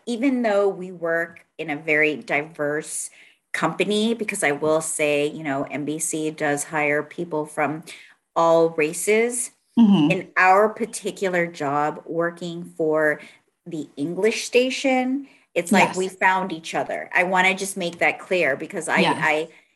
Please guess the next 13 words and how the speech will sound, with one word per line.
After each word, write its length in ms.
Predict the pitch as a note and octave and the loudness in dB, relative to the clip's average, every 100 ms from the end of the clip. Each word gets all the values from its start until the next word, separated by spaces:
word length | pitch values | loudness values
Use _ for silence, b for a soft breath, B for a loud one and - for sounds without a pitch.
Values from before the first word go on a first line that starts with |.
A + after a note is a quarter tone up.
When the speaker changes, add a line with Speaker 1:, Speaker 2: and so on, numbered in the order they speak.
| - | -6
Speaker 1:
you 120 | F#3 | -2
know, 280 | D#3+ D#3+ D3+ | 0 0 -2
here 300 | - G3 G3 | -6 -2 -2
we 200 | G3+ G3 | -2 -2
are 280 | F3 E3 D#3+ | 0 2 2
on 80 | D#3 | 0
a 40 | |
specific 680 | D3+ - C#3+ - D#3+ F3+ - | -6 -16 -14 -10 -6 -6 -8
television 580 | - F3 E3 D#3 D#3 D3+ | -8 -4 -4 -6 -10 -10
show, 520 | C#3+ C#3+ C#3 C3 C#3+ - _ - - _ - - | -6 -2 0 -2 -6 -14 _ -20 -20 _ -16 -8
and 280 | - F3+ E3+ | -2 -2 -2
usually, 800 | F#3 G3 F3+ F3 F3 E3+ E3+ E3+ B B - | -4 -2 -2 0 -2 -4 -6 -10 B B -4
um, 440 | F#3 E3+ E3 D3+ | 0 0 0 -4